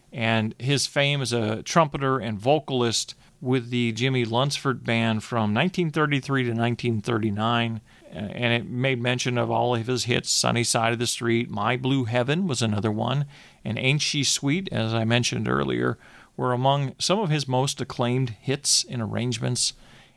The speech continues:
And the ones that he arranged for Tommy Dorsey from nineteen thirty-nine through the late nineteen forties used a little bit more of a powerful two-beat style with many of those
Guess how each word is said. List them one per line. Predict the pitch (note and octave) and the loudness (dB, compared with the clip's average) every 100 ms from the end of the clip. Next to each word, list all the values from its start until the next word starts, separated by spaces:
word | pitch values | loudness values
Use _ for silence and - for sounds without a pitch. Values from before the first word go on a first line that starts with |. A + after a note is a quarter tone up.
| - | -6
And | A#2+ A#2 | -2 0
the | |
ones | C3 D3+ C#3 | 2 2 2
that | B2+ | 2
he | B2 | 2
arranged | A#2+ A2+ A#2+ B2 | 2 2 0 0
for | - A#2 | -4 -6
Tommy | - A#2+ A2 | 0 0 2
Dorsey | G#2 E3 E3+ - D#3 | 0 0 0 0 -2
from | C#3 A#2 | -2 -2
nineteen | A2+ A2+ A2 A#2 | 2 0 0 -4
thirty-nine | G#2 A#2 A2 C3 C#3+ C#3 C3 - - _ | 0 0 0 0 0 0 -4 -12 -20 _
through | C3+ | -4
the | B2 | 0
late | A#2 A#2 - | 0 0 0
nineteen | A2 G#2+ B2+ A2 | -2 -2 -2 -2
forties | D3 C#3+ C3 B2 - - _ - | 0 0 2 0 -2 -8 _ -4
used | C#3 D3+ C3 | 0 2 2
a | C3 | 2
little | B2+ C#3+ | 2 2
bit | C#3+ B2+ | 2 0
more | B2 C3 | 0 0
of | A#2+ | 0
a | A2+ | -2
powerful | - - D#3+ E3 C3+ D3 B2+ A#2 _ | -4 -4 0 0 0 0 0 0 _
two-beat | - F3+ D#3+ A2+ C#3 D3+ - | -2 0 0 2 0 0 -2
style | - C3 B2+ C#3 D#3+ F3+ - - | 0 0 0 -2 -4 -6 -8 -12
with | A#2 A#2+ A2 | -2 -2 0
many | C3+ C3+ | 0 2
of | B2 | 2
those | B2 A#2 - - | 2 0 0 -4